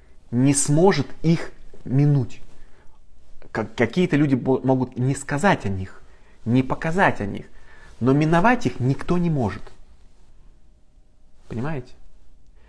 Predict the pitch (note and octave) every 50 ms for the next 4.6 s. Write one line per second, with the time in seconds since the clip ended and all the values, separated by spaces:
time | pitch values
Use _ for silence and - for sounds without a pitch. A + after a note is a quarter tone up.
0 | - - - - - - - - A#2+ A#2 D3 E3 A#3 C#4 - - E3+ A#2+ G#2+ -
1 | - - - F#3 F#3+ - - F3 D#3 - - - - - - - C3 D3+ - -
2 | - F#3 G3 G3+ F#3 E3 - - - C3 C3+ C3 - - A#2+ - - - - -
3 | - - F3+ F3+ F3 - - - - B2 E3+ E3 - - F3 D#3+ F#3+ F#3 - -
4 | B2 C3+ D3 D#3 D#3+ F3 F#3+ F#3 C#3+ - -